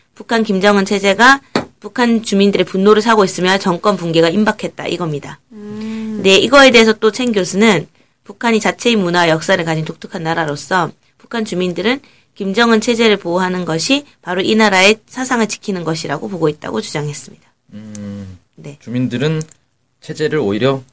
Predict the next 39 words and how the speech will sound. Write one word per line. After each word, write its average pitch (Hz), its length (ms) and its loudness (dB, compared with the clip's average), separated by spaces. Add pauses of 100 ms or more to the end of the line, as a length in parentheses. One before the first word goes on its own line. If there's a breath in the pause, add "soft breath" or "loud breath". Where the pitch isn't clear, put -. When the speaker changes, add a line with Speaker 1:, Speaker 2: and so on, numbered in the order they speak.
Speaker 3:
옹호하고 110 340 -4
있다. 95 300 -10 (160)
Speaker 1:
네. 170 300 -4
Speaker 3:
음. 87 360 -12 (320 soft breath)
Speaker 1:
그리고 262 400 0 (360 soft breath)
끝으로 285 320 0
이제 175 320 2
또한 202 380 4
이제 156 240 -4
첸 240 200 -2
교수가 208 480 4 (360 soft breath)
그 165 480 2
탈북자들이 240 640 2
정권의 202 380 2
변화를 170 260 0
가져올 175 340 2
거라는 160 320 2
기-, - 160 -12 (300)
기대를 185 340 0
하면 214 240 -2
안 113 60 -4
된다고 151 540 -6
합니다. - 460 -18
그런 170 220 -10
기대를 190 240 -8
할 226 80 -4
수, - 180 -12
하면 220 200 -6
안 151 140 -4
될 175 120 -4
것 160 120 -6
같고, 277 380 -8 (240 soft breath)
상당한 302 420 0
기간 208 240 4
이 180 100 2
현 220 160 2
정권이 214 340 0
유지될 165 300 -4
것이라고 156 800 -8